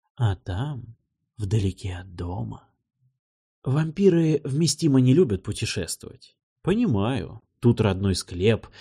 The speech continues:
свой гроб, домашний уют, а на чужой стороне и головы преклонить некуда. «Вы смотрите со своей колокольни, князь», — говорю. «Я не могу больше сидеть дома, когда этот гаденыш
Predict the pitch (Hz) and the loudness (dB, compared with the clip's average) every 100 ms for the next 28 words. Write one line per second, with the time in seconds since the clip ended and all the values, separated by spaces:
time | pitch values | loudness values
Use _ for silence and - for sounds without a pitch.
0 | - - 156 196 104 104 95 127 127 - | -12 -4 4 4 4 2 4 4 2 -4
1 | - _ 123 110 95 92 - 101 117 135 | -6 _ -4 -2 -2 -4 -4 0 2 2
2 | 82 - - - - - 113 104 104 110 | 0 -10 -20 -20 -14 -2 0 0 0 0
3 | 143 - 101 95 101 107 - _ 143 120 | 0 -2 -4 -2 0 -2 -4 _ -2 2
4 | 113 90 92 98 117 - 117 113 - 113 | 2 2 0 -2 -4 -2 -2 -2 -4 -4
5 | 101 95 95 107 _ _ _ _ _ _ | -4 -6 -12 -12 _ _ _ _ _ _
6 | _ _ 104 139 190 147 175 165 147 139 | _ _ 2 4 4 2 2 4 2 2
7 | 127 117 110 107 135 131 113 104 107 139 | 2 0 2 4 4 4 2 2 4 4
8 | 135 95 - 101 101 85 - _ _ - | 4 0 -4 -4 -4 -6 -14 _ _ -12
9 | 95 95 92 87 - _ _ _ _ _ | -4 -2 -2 -4 -10 _ _ _ _ _
10 | 123 208 226 214 151 127 151 160 - 107 | 0 2 4 2 4 4 6 4 2 -2
11 | 110 107 98 104 113 90 78 - _ 101 | 2 2 2 4 6 4 -2 -14 _ -4
12 | 101 101 98 98 104 98 131 98 78 | 2 2 0 0 0 6 4 4 -2